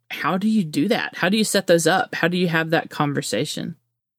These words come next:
And the first step is to start with developing a mission statement.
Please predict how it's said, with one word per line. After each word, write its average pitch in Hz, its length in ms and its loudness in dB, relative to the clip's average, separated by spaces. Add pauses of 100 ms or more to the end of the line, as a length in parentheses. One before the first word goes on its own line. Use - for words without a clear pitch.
And 170 120 6
the 160 80 6
first - 400 0
step 208 300 0
is 196 160 0
to 185 120 -4
start 170 460 2
with 160 220 4
developing 151 580 2
a 147 60 0
mission 147 420 0
statement. - 540 -6